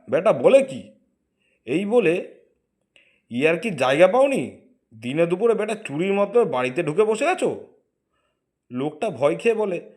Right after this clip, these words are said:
"সত্যি না, অনেক কাল কেউ ডাকাডাকি করেনি বলে বেশ হাজার দেড়েক বছর একটানা ঘুমিয়ে এই উঠলাম। চুরি টুরি কিছু হয়ে থাকলে আমি কিন্তু জানি না।" দারুব্রহ্ম সাহসী বংশের লোক,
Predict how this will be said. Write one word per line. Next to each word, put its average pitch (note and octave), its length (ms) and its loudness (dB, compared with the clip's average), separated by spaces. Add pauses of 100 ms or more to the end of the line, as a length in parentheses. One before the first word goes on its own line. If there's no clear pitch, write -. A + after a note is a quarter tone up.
(120)
"সত্যি A3+ 460 -6
না, F#3 300 -6 (640)
অনেক G3+ 380 -6
কাল C4+ 200 -6
কেউ C4+ 160 -8
ডাকাডাকি E3 560 -4
করেনি C4+ 360 -4
বলে F#3 520 -4 (200)
বেশ C4 320 -6
হাজার C#3 380 -4
দেড়েক G3 260 -2
বছর A#3+ 240 -4
একটানা G#3+ 420 -6
ঘুমিয়ে E3 480 -6
এই E3 360 -6
উঠলাম। B2 440 -6 (560)
চুরি F3+ 300 -4
টুরি G#3+ 240 -6
কিছু B3+ 240 -4
হয়ে B3 160 6
থাকলে C#4 260 -2
আমি D#3+ 300 -2
কিন্তু B3 300 -4
জানি D3+ 280 0
না।" G2+ 180 -16 (1040)
দারুব্রহ্ম A#3+ 540 -2
সাহসী D3+ 420 -2
বংশের B2+ 340 -4
লোক, G2 340 -14